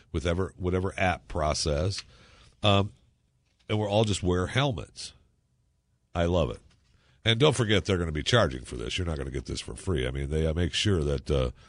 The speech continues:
please note that these are possible, uh,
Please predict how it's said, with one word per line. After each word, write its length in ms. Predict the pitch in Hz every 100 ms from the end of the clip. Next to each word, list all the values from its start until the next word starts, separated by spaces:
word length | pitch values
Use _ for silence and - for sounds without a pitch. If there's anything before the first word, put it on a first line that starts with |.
| - _ _ _ _ _ -
please 340 | 123 87 67
note 300 | 98 85 67
that 160 | - 69
these 200 | 90 71
are 100 | 67
possible, 600 | 90 90 76 65 64 62 -
uh, 340 | 65 58 -